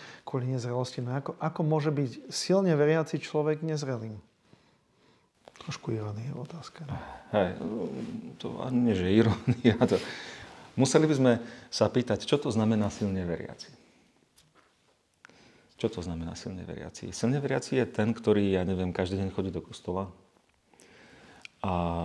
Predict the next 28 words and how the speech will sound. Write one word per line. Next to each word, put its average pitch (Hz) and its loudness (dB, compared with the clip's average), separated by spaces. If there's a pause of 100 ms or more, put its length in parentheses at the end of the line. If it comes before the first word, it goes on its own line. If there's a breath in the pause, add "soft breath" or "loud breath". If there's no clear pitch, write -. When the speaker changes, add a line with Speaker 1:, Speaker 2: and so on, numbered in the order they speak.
Speaker 2:
e, 85 -10
ktorý, 85 0 (160)
ja - -12
neviem, 80 -6 (160)
ministruje, 98 0 (2500 loud breath)
alebo 98 -2
ktorý, 92 -6
ja 82 -4
neviem, 80 -6
žije 95 0
v 87 -10
nejakom 85 -6 (360)
zasvetenom 85 -4
spoločenstve, 92 -6
alebo 80 -8 (320)
dokonca - -10 (400 loud breath)
ako - -14
kňaz. 95 -6
Speaker 1:
No 147 4
dajme 226 4
tomu 175 4
tak. - -2 (400)
Speaker 2:
Hej. 95 -4
Speaker 1:
No 143 -2
taký. 120 -4
Speaker 2:
Ale, 110 4 (160)
ale, 107 4 (240)
e, 107 2